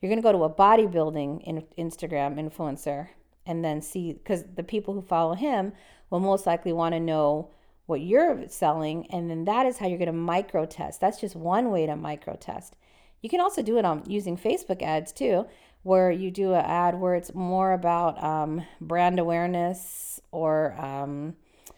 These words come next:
you do something about, you know, engagement. Basically, you're trying to just see what kind of buzz am I getting from this product. And then from there, you'll be able to now see which product took off and then roll it out.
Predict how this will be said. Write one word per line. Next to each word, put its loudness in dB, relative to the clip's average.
you -6
do -2
something -2
about, -4
you 0
know, 0
engagement. 0
Basically, 0
you're -2
trying 0
to -8
just -8
see -4
what -2
kind -2
of -4
buzz 6
am -6
I -2
getting -2
from -8
this -6
product. -4
And 0
then 2
from -4
there, 2
you'll 2
be -2
able 0
to -10
now -2
see -4
which 0
product 2
took -2
off -2
and -4
then 0
roll 4
it 4
out. 2